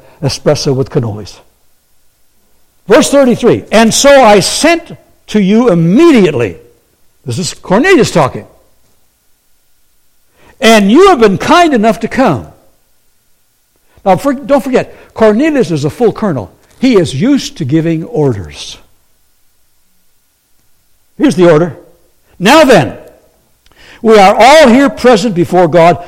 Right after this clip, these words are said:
to hear all that you have been commanded by the Lord." He is saying, "You're here. I got you here.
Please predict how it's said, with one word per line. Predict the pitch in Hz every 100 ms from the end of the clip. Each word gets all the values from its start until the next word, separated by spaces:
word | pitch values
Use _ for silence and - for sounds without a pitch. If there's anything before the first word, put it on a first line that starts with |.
| - -
to | 190
hear | 220 220
all | 285 269 311 302
that | 214 190
you | 202 277
have | 202 151
been | 180 156
commanded | - 170 156 180 320 180 123 131 123 - _ -
by | 165
the | 156
Lord." | 165 147 - - -
He | 240
is | 190
saying, | - 196 165 127 -
"You're | 185 320
here. | 277 208 - - - _ _ _ _ _ _ -
I | 214
got | 285 294 -
you | 208
here. | 147 139